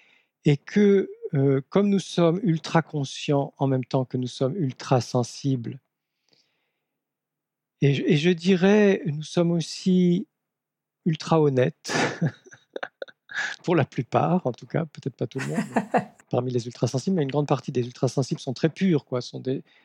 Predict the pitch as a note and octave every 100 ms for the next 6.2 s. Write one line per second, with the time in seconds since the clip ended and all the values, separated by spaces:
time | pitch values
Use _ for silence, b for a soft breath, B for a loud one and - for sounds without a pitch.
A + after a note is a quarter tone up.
0 | - A#2+ C#3 - B2+ - _ _ - A#2
1 | B2 C3 - E3 E3 E3 D#3 - C3+ B2
2 | b b b - - C3+ C#3+ B2+ B2+ -
3 | C#3 - - E3 E3 D#3+ D3 C3 A#2 -
4 | B2+ b b b b - D#3 - F#3 A3+
5 | G#3 F3+ D3 E3+ A#3+ G#3 D#3+ - - D#3
6 | F3